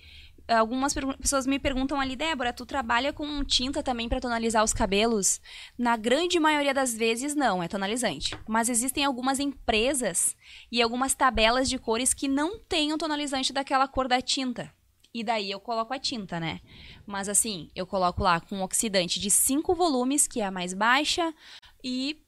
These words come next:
sempre um por dois, a mesma medida do tonalizante, né? E como é um tempo mínimo que fica no cabelo, uns cinco minutos no máximo, ãh, fica um tom bem bonito, não agride o fio, enfim.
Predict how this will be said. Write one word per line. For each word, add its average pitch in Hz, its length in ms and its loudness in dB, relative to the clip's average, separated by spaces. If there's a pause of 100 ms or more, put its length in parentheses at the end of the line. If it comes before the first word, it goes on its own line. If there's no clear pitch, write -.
(160)
sempre 262 520 2
um 240 140 -2
por 285 140 0
dois, 247 380 4
a 254 80 0
mesma 226 280 -2
medida 233 340 -2
do 226 80 -6
tonalizante, 254 800 -2
né? 180 240 -4 (360)
E 226 80 -6
como 254 280 -2
é 269 100 2
um 262 100 0
tempo 214 440 -2
mínimo 262 480 0
que - 140 -10
fica 226 180 -8
no 214 60 -6
cabelo, 220 440 -6
uns 180 200 -8
cinco 269 260 -4
minutos 233 480 -4
no 247 120 -4
máximo, 262 760 0 (480)
ãh, 247 460 -4 (320)
fica 269 280 -8
um 277 80 -4
tom 247 200 -4
bem 233 180 -2
bonito, 233 400 -6
não 226 160 -8
agride 220 380 -6
o - 20 -6
fio, 208 240 -8
enfim. 185 420 -6